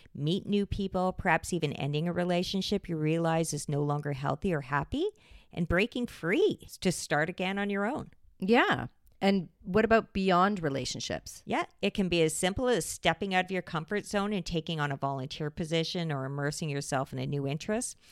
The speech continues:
Speaker 1: Maybe you always wanted to take piano lessons, but your parents could never afford it. Or maybe you never had the opportunity to get your driver's license, but always wanted that little bit of extra freedom.
Speaker 2: Mm-hmm.
Speaker 1: You know, always wanted to weight train or rock climb.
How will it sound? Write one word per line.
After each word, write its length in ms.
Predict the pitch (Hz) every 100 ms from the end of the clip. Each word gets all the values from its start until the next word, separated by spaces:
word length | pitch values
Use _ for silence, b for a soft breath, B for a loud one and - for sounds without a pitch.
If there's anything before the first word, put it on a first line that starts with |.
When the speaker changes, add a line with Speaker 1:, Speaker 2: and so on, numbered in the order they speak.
| b b b -
Speaker 1:
Maybe 300 | 180 180 226
you 80 |
always 240 | 226 240 233
wanted 160 | 233
to 100 | 247 233
take 140 | 240 -
piano 360 | 240 247 294
lessons, 380 | 160 143 135 139
but 160 | 139 -
your 80 |
parents 300 | 151 165 170
could 160 | - 170
never 240 | 180 190
afford 400 | 180 - 180 208
it. 180 | 175 - -
Or 140 | 156
maybe 400 | 156 147 156 165 185 185
you 80 | 165
never 280 | 156 151 185
had 180 | 202 196
the 140 | 196
opportunity 580 | 185 202 185 196 196 190
to 80 | 180
get 160 | 175
your 100 | -
driver's 460 | - 160 170 220 -
license, 360 | 139 - - -
but 120 | 143
always 480 | 147 151 170 175 160
wanted 300 | 165 165 160
that 260 | 156 -
little 240 | 170 170 165
bit 200 | 160 156
of 80 | 156
extra 360 | 151 - 147
freedom. 460 | - 165 170 139 -
Speaker 2:
Mm-hmm. 360 | 165 165 180 180 B B B
Speaker 1:
You 100 | 214
know, 240 | 202 269 - -
always 380 | 156 151 170 180
wanted 320 | 180 202 202
to 100 | 220
weight 260 | 226 359
train 300 | - 165 143
or 80 | 151
rock 240 | 175 254 -
climb. 460 | 160 135 - -